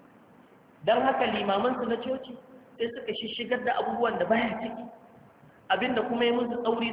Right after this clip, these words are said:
suka fitar da shi suka goge shi. Suka goge shi.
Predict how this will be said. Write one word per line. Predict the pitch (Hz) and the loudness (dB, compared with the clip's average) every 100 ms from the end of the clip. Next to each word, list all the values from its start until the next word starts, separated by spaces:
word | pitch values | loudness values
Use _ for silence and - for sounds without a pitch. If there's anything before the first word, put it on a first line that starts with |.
| 254 | -4
suka | 233 | -6
fitar | 196 233 240 | -6 -2 0
da | 214 | 0
shi | 233 208 | -2 -6
suka | - 220 | -2 0
goge | 240 220 190 | 4 4 4
shi. | 156 - - - - - - - - - - - - - - - - - - - - - - - - - - - | -2 -6 -10 -16 -20 -20 -20 -20 -20 -20 -20 -20 -20 -20 -20 -20 -20 -20 -20 -20 -20 -20 -20 -20 -20 -20 -20 -20
Suka | - 180 | -10 -8
goge | 247 185 131 | -6 -6 -6
shi. | - - | -6 -10